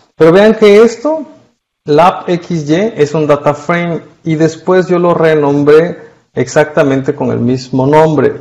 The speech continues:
Esto quizás no es buena idea, pero bueno, para mostrarles la diferencia, lab X Y con data frame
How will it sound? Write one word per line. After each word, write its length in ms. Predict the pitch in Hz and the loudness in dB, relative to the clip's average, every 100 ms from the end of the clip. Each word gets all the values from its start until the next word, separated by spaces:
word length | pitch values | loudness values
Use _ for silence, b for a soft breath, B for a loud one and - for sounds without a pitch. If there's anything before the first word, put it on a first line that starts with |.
| - | -10
Esto 360 | 156 - 214 208 | -8 -4 -4 -4
quizás 380 | 160 160 156 160 | -6 -2 -2 -2
no 120 | 165 | -4
es 80 | 151 | 0
buena 240 | 151 151 | 2 2
idea, 460 | 143 147 127 - - _ _ _ _ | 4 4 2 -2 -14 _ _ _ _
pero 160 | 127 | -2
bueno, 180 | 104 - - - | -2 -6 -20 -4
para 200 | 143 156 | 0 2
mostrarles 440 | 170 160 185 190 | 2 0 -2 0
la 120 | 190 | 0
diferencia, 720 | 180 165 160 160 156 - - - _ _ _ _ | -2 0 0 0 -2 -4 -8 -10 _ _ _ _
lab 520 | 139 151 175 - - - | 0 2 2 -4 -20 -8
X 340 | 165 165 156 143 | -8 -6 -6 0
Y 320 | 147 147 143 | 2 2 -2
con 160 | - 120 | -8 -4
data 260 | 123 147 | -2 -2
frame 460 | 147 - 170 180 | -4 -2 -2 -2